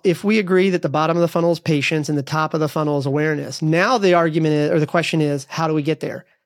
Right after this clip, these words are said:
Here's how I think about it. At the top of the funnel, when we think about awareness, patients and providers, they don't know that you exist.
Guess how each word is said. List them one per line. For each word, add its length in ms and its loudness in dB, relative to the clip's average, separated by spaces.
Here's 220 0
how 120 4
I 100 2
think 220 -4
about 240 -6
it. 140 -14
At 140 0
the 60 -2
top 300 0
of 80 0
the 60 2
funnel, 340 2
when 120 2
we 80 2
think 200 -2
about 160 2
awareness, 720 -2
patients 600 0
and 100 0
providers, 680 0
they 400 0
don't 220 2
know 220 4
that 120 0
you 120 2
exist. 600 -2